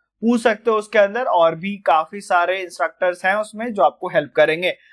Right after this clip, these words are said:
Between यहाँ पर, अ, रिक्वायरमेंट के बारे में बात कर लेते हैं।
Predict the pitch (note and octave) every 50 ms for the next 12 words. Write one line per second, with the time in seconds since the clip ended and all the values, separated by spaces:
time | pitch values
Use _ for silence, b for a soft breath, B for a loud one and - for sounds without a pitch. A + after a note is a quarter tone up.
0 | b b - A3 C4+ C4 C4+ C#4 C#4 B3+ A#3+ A3+ G#3+ A3 A3 A3 G#3+ - G#3 G#3
1 | G3+ G#3 - - - E3 E3 D#3+ D#3+ D#3 D#3 D3+ D3+ D3+ D3+ C#3+ - _ - E3
2 | D#3+ D#3+ E3 E3 G#3+ G#3+ G#3+ G#3+ A3+ B3+ C4 B3 - C4 A#3+ A3 G#3+ G#3 G#3+ G#3+
3 | G#3+ G3 G3+ G3 G3 G3 _ - G3+ F#3+ F#3+ F#3+ F#3 F#3 - F#3+ F#3 G#3 A3 B3
4 | _